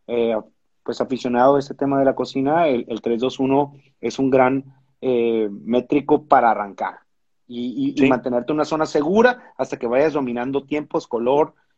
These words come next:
Speaker 1: eh, temperatura, eh, si vas a empapelar, si no vas a empapelar, etcétera. Esa guía creo que a cualquier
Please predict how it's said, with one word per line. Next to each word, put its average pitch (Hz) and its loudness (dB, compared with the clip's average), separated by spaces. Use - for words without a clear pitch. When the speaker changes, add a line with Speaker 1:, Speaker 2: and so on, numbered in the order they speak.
Speaker 1:
eh, 113 -2
temperatura, 135 0
eh, 107 -6
si 113 -4
vas 113 2
a 131 -2
empapelar, 120 2
si 135 -10
no 120 -6
vas 123 -6
a 131 -8
empapelar, 120 -4
etcétera. 175 -6
Esa 151 -2
guía 180 0
creo 175 -4
que 151 -2
a 135 0
cualquier 120 -8